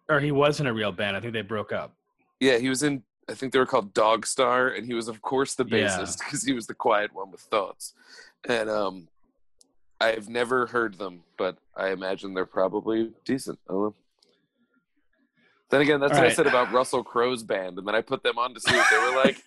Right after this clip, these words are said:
Speaker 1: <laughs>
Speaker 2: And,
Speaker 1: That's
Speaker 2: uh,
Speaker 1: what I
Speaker 2: oh,
Speaker 1: said about
Speaker 2: thirty,
Speaker 1: Bruce
Speaker 2: uh,
Speaker 1: Willis's
Speaker 2: thirty
Speaker 1: band,
Speaker 2: odd
Speaker 1: too.
Speaker 2: Foot of Grunts.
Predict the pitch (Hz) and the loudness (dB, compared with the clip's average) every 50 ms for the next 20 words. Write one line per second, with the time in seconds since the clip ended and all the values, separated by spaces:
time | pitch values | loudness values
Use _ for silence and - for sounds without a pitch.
0 | _ - - 113 - - - - 131 131 127 123 123 120 127 143 147 170 156 139 | _ -16 -14 -14 -14 -16 -8 -2 -2 0 0 -2 0 2 2 4 4 4 4 6
1 | 170 160 151 147 135 175 175 - 147 143 - 117 135 135 143 175 170 175 180 170 | 6 6 6 6 6 6 4 4 4 2 2 2 2 2 4 4 2 2 0 0
2 | - 101 151 156 160 151 - 113 107 175 170 156 143 135 123 135 135 151 185 196 | 0 2 2 2 0 0 -2 -2 -2 -2 -2 -4 -6 -4 -2 0 0 0 -2 -6
3 | - - - | -14 -18 -18